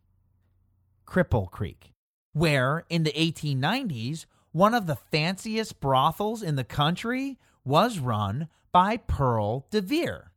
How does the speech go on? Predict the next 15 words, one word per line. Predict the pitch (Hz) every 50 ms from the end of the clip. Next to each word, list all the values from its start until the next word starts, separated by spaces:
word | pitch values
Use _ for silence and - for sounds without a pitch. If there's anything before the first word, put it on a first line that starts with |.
| _ _ _ _ _ _ _ _ _ _ -
And | 190 175 156
clients | - 104 120 - 156 147 143 151 165 185 208 226 226 - -
of | 240 214 196
this | 233 247 - -
brothel | - 240 240 247 254 - 262 254 269 285 262 - _ _ _ _
had | - 240 247 233 190
to | 214
fill | 202 - - 233 226 233
out | 226 214 208 180
an | 165 156
application | 156 190 208 202 - 165 147 139 - - 202 226 285 320 - - - 135 120 123
to | 131 131
frequent | 113 - - 151 147 120 - 123 120 113
the | - 117 110
establishment | 107 - - - 127 110 104 104 104 107 - - 120 123 147 -